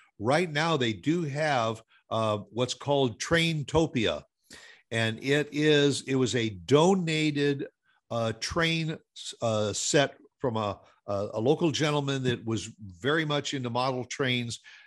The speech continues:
Uh, he died, his wife donated it. It's going to be part of the museum, but right now it's a fun experience because you go in and you pay a fee, and you, you also get a clipboard. The kids love this.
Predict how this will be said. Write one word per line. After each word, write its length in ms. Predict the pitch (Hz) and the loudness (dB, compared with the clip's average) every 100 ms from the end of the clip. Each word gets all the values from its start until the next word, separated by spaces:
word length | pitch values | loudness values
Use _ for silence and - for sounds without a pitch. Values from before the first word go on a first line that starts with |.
| - | -6
Uh, 220 | 110 107 95 - | -2 -2 -4 -12
he 160 | - 165 | -6 -2
died, 400 | 156 143 139 139 | 2 2 4 2
his 240 | 120 104 | 0 -4
wife 340 | 107 139 143 - | -2 0 0 -2
donated 600 | 131 147 135 123 104 104 | 0 0 0 -2 -2 -2
it. 140 | 120 110 | -4 -6
It's 160 | 98 | -8
going 240 | - 139 135 | -4 -2 -2
to 60 | |
be 120 | 120 | -4
part 320 | 131 - 147 143 | -4 0 0 0
of 80 | |
the 60 | 120 | -4
museum, 640 | 117 104 92 135 127 107 | -4 -4 -4 -2 -2 -4
but 180 | 95 101 - - - | -4 -6 -8 -20 -10
right 360 | 101 151 185 | -2 0 0
now 480 | 151 156 147 120 104 - - - _ _ | -2 0 2 2 0 -10 -20 -20 _ _
it's 180 | 131 127 | -4 0
a 80 | 143 | 0
fun 280 | - 196 196 | 2 2 2
experience 600 | - - 165 160 147 - | -2 -4 -2 -2 -2 -4
because 380 | 123 - 110 | -6 -4 -4
you 60 | 110 | -2
go 180 | 143 160 | 0 0
in 100 | 170 | 0
and 60 | 156 | -4
you 120 | 123 | -4
pay 220 | - 139 | 0 0
a 80 | 160 | 0
fee, 520 | - 127 113 120 120 - - - _ 120 | -2 -2 0 -2 -6 -16 -20 -20 _ -6
and 240 | 120 117 | -4 -2
you, 200 | 117 117 | -2 -4
you 400 | 110 110 107 107 - | -4 -4 -2 -4 -2
also 400 | 131 180 - 160 | 0 0 0 0
get 240 | 117 143 | 2 2
a 40 | |
clipboard. 760 | 131 - 180 202 117 110 92 76 | 0 0 2 2 0 -2 -2 -6
The 80 | 98 | -10
kids 460 | - 196 165 92 | 0 4 4 2
love 320 | 104 135 123 87 | 0 2 2 0
this. 320 | 87 - | -6 -6